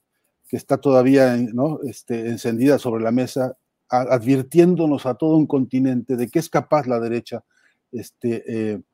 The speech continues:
de, de qué son capaces ahora en los hechos y,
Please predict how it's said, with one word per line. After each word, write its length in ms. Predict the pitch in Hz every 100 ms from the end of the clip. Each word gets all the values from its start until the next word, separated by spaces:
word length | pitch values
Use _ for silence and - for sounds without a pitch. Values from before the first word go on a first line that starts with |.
| _ _ - - - - _
de, 140 | 107 120 -
de 140 | 123
qué 100 | 160
son 220 | 151 175
capaces 520 | 165 151 160 156 143
ahora 440 | - 123 143 185 147
en 80 | 117
los 200 | 113 -
hechos 400 | 123 - 151 _
y, 300 | 131 131 120